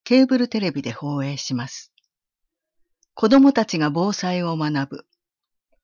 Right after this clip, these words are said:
先月二日、中央東小学校で、中央コミュニティ委員会による子ども防災広場一一九が開かれました。集まった六十四人の親子は、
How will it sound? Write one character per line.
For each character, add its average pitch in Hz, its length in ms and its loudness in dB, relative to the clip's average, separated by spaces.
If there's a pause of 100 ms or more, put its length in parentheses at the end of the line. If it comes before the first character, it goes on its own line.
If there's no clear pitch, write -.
(360)
先 302 300 4
月 170 280 0
二 - 220 -14
日、 - 340 -6
中 262 240 2
央 254 140 6
東 220 340 -2
小 202 240 -4
学 190 240 -6
校 139 180 -8
で、 - 260 -8 (440)
中 269 220 4
央 262 200 8
コ 226 180 0
ミ 254 120 8
ュ - 20 8
ニ 262 160 6
テ 254 80 -4
ィ 240 40 2 (120)
委 - 80 -4 (100)
員 202 120 2
会 151 240 -4
に 147 120 0
よ 139 140 -2
る 135 220 -6 (380)
子 208 80 0
ど 254 140 6
も 254 160 8
防 233 220 2
災 226 260 0
広 185 260 -4
場 139 180 -4
一 - 320 0
一 - 180 -2
九 214 200 -2
が 156 140 -2
開 143 220 -6
か 151 120 -6
れ 143 100 -4
ま 135 140 -4
し - 140 -12
た。 - 180 -14 (1040)
集 202 200 2
ま 277 100 8
っ 277 100 4
た 196 140 0
六 196 240 -2
十 269 200 2
四 254 140 4
人 240 220 4
の 160 100 0
親 151 240 -4
子 143 160 -8
は、 131 240 -6